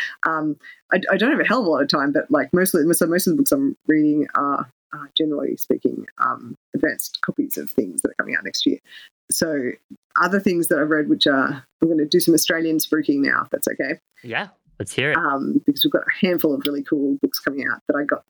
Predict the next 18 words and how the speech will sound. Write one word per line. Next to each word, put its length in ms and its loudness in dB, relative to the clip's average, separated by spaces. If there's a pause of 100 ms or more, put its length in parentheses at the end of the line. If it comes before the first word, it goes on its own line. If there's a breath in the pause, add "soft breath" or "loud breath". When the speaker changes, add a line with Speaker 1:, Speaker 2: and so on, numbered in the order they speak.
(260)
Speaker 1:
that 100 4
I 60 4
got 140 0
to 80 0
read 120 2
early, 460 4
um, 400 -2 (580 soft breath)
but 120 2
w-, 200 -2
which 260 2
you 80 4
won't 160 4
get 100 2
until 180 -2
next 180 0
year. 140 2 (180)
Um, 240 0
so 380 0